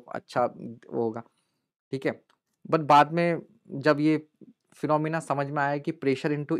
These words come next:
area जो होता है फोर्स देता है। अब सोचो अगर ये बिल्कुल सॉलिड हो, ये हल्के फुल-, हल्के, ये बहुत हल्के होते हैं ये,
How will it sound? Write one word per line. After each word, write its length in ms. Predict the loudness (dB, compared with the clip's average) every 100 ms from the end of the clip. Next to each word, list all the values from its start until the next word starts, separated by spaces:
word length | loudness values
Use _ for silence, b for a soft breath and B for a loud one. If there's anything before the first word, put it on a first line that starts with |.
| 0
area 260 | 2 0
जो 160 | 2 0
होता 200 | 0 -2
है 60 | -2
फोर्स 320 | 2 2 2
देता 280 | 2 0 -2
है। 140 | -6 _ _ _ _ _ _ _ _ _ _ _ _ _ _ _ _ _
अब 80 | -8
सोचो 260 | -2 2 6
अगर 240 | 6 4
ये 140 | 2 2
बिल्कुल 300 | 0 0 -2
सॉलिड 420 | 2 2 4 2
हो, 100 | 0
ये 160 | 0 0
हल्के 380 | -2 -2 -2
फुल-, 240 | -4 -4 -4
हल्के, 320 | -4 -4 -4
ये 120 | -8
बहुत 300 | -4 -4 -2
हल्के 260 | -4 -2 0
होते 240 | 0 -2
हैं 80 | -8
ये, 140 | -8